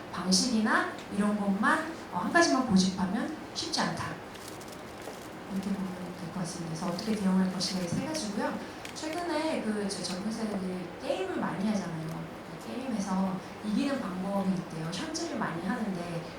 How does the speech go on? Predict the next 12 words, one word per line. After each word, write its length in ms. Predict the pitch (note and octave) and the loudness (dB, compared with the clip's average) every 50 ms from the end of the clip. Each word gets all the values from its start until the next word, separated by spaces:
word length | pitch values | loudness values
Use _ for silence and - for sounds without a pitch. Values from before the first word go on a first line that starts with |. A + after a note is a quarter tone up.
| - - - | -10 -8 -2
무기를 380 | G#3 G#3 G#3 C4+ C4 B3+ B3 | 0 0 2 2 2 2 0
좋은 360 | - - - F#3+ F#3+ G#3 A3 A3 | 0 0 0 0 2 2 2 2
거를 200 | A3 G#3+ G3 F#3 | 2 0 0 0
구매하면 520 | F#3 - F3+ F3+ F#3 F3+ F3 F3 G#3 A3 G#3+ | -2 -4 -4 -4 -4 -4 -4 0 0 0 0
다 160 | - - F#3 | 0 -4 -4
이길 220 | E3+ E3 E3+ F#3 | -4 -4 -6 -6
수 140 | - - - - | -6 -6 -8 -8
있다고 280 | - - D#3+ D#3+ F3+ A3 | -6 -4 -4 -2 -2 -2
하더라고요. 460 | A3+ G#3+ G3+ F3+ D#3+ D#3+ F3 G3 G#3+ - - - - - - - - | -2 -2 -2 -2 -2 -4 -4 -4 -4 -6 -6 -10 -10 -10 -10 -6 2
일억짜리 460 | G#3+ G#3+ C#4 D4 D4 - A#3+ A3+ A3+ | 4 6 6 6 4 4 0 0 0
무기도 380 | G#3+ G3 E3 D#3+ F3 E3+ E3 D#3+ D#3 - | 0 0 0 -2 -4 -4 -4 -4 -6 -8
있대요. 220 | - - D3 D#3 | -8 -10 -8 -6